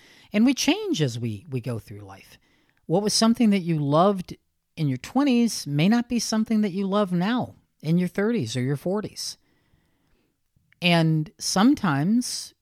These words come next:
you know, life has moved along, you've taken on responsibilities, maybe you got a new car, maybe you got a mortgage, maybe you got married, maybe you have kids, that you're a little more reticent to make change because the company you're at is taking care of you really good. Well, that doesn't mean they're the only company out there that would take care of you in that way.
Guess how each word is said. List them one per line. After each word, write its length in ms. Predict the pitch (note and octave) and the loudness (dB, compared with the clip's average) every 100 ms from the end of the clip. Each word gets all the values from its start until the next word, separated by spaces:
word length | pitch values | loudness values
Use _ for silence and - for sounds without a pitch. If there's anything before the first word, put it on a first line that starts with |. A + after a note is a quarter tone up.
| _ | _
you 220 | G3 F#3+ E3+ | -6 0 2
know, 160 | D#3 | 2
life 360 | F3 C#3 D#3 - | -2 -4 -6 -4
has 180 | D#3 C#3+ | -4 -2
moved 280 | D#3+ D3+ | -2 -4
along, 640 | C#3+ B2+ C3+ D#3+ F3 E3+ D#3 | -6 -4 -4 -2 -2 -2 -4
you've 160 | D3 | -6
taken 340 | - D#3 E3 D3+ | -8 -8 -6 -6
on 200 | D#3 D#3 | -4 -6
responsibilities, 1300 | D3+ - D3+ D#3 - E3 D#3+ D#3+ D#3+ D#3+ D#3 C#3 | -8 -6 -4 -4 -6 -6 -4 -2 -2 -4 -6 -8
maybe 240 | B2+ C3 D3+ | -10 -8 -6
you 140 | D#3 | -6
got 220 | D3+ D3+ | -6 -4
a 80 | D#3 | -2
new 140 | D#3+ | -4
car, 460 | D3 D3 D3+ D#3 D#3 | -4 -6 -4 -2 -4
maybe 220 | C3+ B2 | -6 -6
you 100 | C#3+ | -6
got 200 | D3 D3 | -4 -2
a 40 | D3+ | -2
mortgage, 640 | C#3 D3+ D3 D#3 D3+ C3 | -4 -6 -6 -6 -6 -8
maybe 200 | A#2+ B2 | -10 -8
you 120 | D3+ | -6
got 200 | D3+ D#3+ | -4 -4
married, 640 | D3 D#3 D#3 D#3 D#3 D3+ B2+ | -2 -2 0 -2 -2 -4 -8
maybe 220 | A2 B2 | -12 -10
you 40 | |
have 120 | D3+ | -10
kids, 360 | - E3 D#3 - - - _ _ _ _ _ | -4 -2 -2 -6 -18 -20 _ _ _ _ _
that 260 | F3 F3+ - | 0 0 0
you're 160 | G3 G3+ | -2 0
a 40 | |
little 180 | A3 C4 | 4 4
more 180 | B3 A3 | 4 4
reticent 500 | G#3 B3 A#3 F3+ E3 | 2 2 2 -2 -2
to 80 | E3 | -2
make 140 | D3+ | -4
change 400 | - C4 D3 C3 | -2 -2 -2 -2
because 340 | D3+ - C#3 | -4 -4 -6
the 80 | D3 | -6
company 400 | - E3 D#3+ D#3 | -2 -2 0 0
you're 200 | C#3+ C3+ | 0 -2
at 160 | D3 F3 | -2 -4
is 120 | C#3+ | -6
taking 320 | - C#3 D3 | -8 -6 -6
care 220 | D#3 A3+ | -4 -4
of 100 | C4+ | -4
you 100 | C#3+ | -6
really 240 | A#2 A2 G2+ | -6 -10 -12
good. 220 | G2 G#2 | -16 -14
Well, 100 | B2+ | -8
that 160 | F#3 A3+ | -8 -4
doesn't 280 | D#4 E4 C4 | -6 -4 0
mean 160 | B3+ | 2
they're 140 | A3+ G#3 | 2 0
the 160 | F3 | 0
only 180 | D#3+ D#3+ | 0 -2
company 420 | - C#3+ D3+ C#3+ | -2 -4 -2 -4
out 200 | B2+ A#2 | -4 -6
there 160 | A#2+ A#2 | -8 -10
that 140 | A2+ | -10
would 100 | B2 | -10
take 180 | C3 A#2 | -10 -10
care 220 | - C3+ | -8 -6
of 100 | A#2 | -6
you 140 | A2 G2 | -10 -18
in 100 | G2+ | -20
that 160 | - | -20
way. 220 | _ _ | _ _